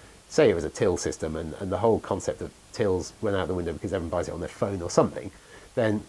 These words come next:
you might not even need that system anymore because you don't need a printer system because nobody prints anything 'cause they just show you a phone with a something on it, or they cl-, tweak it by some sort of connector. You just unplug that system,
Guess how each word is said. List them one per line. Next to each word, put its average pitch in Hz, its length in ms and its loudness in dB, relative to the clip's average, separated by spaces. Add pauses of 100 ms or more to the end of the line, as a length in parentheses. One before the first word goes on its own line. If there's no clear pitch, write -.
you 131 120 2
might 127 140 4
not 110 100 2
even 107 180 0
need 131 220 2
that 78 120 -4
system 80 300 -6
anymore 82 280 -6
because 101 220 -2
you 101 80 0
don't 110 200 2
need 110 100 0
a - 40 -6
printer 110 300 -2
system 101 300 -2
because 95 220 -2
nobody 92 200 0
prints 92 300 -2
anything 80 200 -4
'cause 82 120 -10
they 92 120 -4
just 85 140 -6
show 92 140 2
you 85 240 0
a 80 60 -2
phone 90 500 -4
with 87 120 -2
a 101 80 -2 (260)
something 85 340 -4
on 71 140 -6
it, 85 100 -10 (380)
or 101 100 -4
they 78 220 -2 (240)
cl-, 117 140 -2 (260)
tweak 123 320 2
it - 240 -2
by 85 160 -4
some 90 180 0
sort - 180 -6
of 101 80 -4
connector. 80 220 -6 (300)
You 123 80 -2
just 110 160 -2
unplug 107 380 4
that - 160 -4
system, 98 440 -4